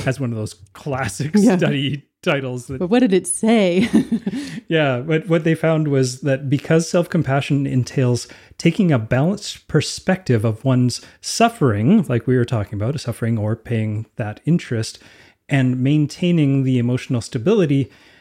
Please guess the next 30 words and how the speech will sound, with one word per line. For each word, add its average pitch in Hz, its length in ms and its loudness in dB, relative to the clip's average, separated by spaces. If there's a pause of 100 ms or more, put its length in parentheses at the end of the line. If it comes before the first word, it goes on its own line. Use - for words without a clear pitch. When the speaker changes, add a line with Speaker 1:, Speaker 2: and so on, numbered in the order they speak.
(200)
Speaker 1:
the 151 100 -2
study 175 280 4
actually 151 280 0
predicted 143 420 0
that 117 140 -4
individuals 139 640 0
who 131 160 0
had 131 500 -2 (380)
high, 147 760 2
who 135 120 0
were 117 200 -2
high 156 340 -4
in 127 260 0
self-compassion, 123 960 -2
were 113 120 -4
actually 131 360 -4
more 127 300 0
likely 127 500 -2
to 117 360 0 (540)
disengage 135 680 2
from 110 380 -2
some 123 240 -2
unattained 117 560 -2
goals 113 440 -6
than, 110 400 -4
uh, 104 260 -4 (160)
than 180 320 4
Speaker 2:
Hmm. 139 300 -8
Speaker 1:
the 131 180 0
alternative. 113 600 -2